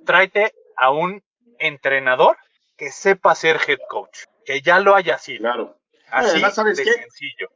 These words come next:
Speaker 2: El caso de McVay no es tan exitoso, ¿eh? Porque
Speaker 1: No,
Speaker 2: si no
Speaker 1: de
Speaker 2: ganas
Speaker 1: hecho,
Speaker 2: el
Speaker 1: no.
Speaker 2: Super Bowl al final del día,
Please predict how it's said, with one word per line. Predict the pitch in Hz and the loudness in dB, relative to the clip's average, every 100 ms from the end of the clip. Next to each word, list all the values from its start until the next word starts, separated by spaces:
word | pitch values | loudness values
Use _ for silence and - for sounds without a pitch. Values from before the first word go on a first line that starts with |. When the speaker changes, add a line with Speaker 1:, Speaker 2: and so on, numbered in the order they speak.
| _ | _
Speaker 2:
El | - 170 | -6 -4
caso | 185 214 240 | 0 0 2
de | 208 | 0
McVay | 165 147 139 175 202 220 - _ _ _ | -2 -8 -4 -2 -2 -4 -10 _ _ _
no | 165 | -4
es | 240 - | -4 -2
tan | 247 240 | -4 -4
exitoso, | - - 127 - 185 - - 107 | -8 -12 -12 -10 -8 -8 -10 -12
¿eh? | - _ _ | -18 _ _
Porque | _ 165 | _ -2
Speaker 1:
No, | 143 208 | 4 4
Speaker 2:
si | 214 | 4
no | 240 | 0
Speaker 1:
de | 254 | 2
Speaker 2:
ganas | - 226 | 0 0
Speaker 1:
hecho, | 202 | -4
Speaker 2:
el | 214 | -6
Speaker 1:
no. | 180 | -8
Speaker 2:
Super | 175 165 | -8 -2
Bowl | 214 240 | 0 0
al | 214 | -2
final | 165 180 208 | -2 -4 -6
del | 165 | -8
día, | 185 240 - | -2 -2 -2